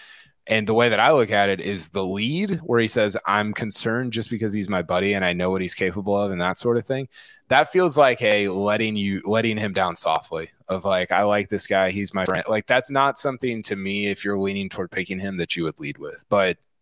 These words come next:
again, we're breaking down things we didn't hear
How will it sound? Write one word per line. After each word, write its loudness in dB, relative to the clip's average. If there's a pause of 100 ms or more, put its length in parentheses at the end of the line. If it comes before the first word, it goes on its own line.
(140)
again, -4
we're 0
breaking 0
down 0 (840)
things -2
we -2
didn't -4
hear -2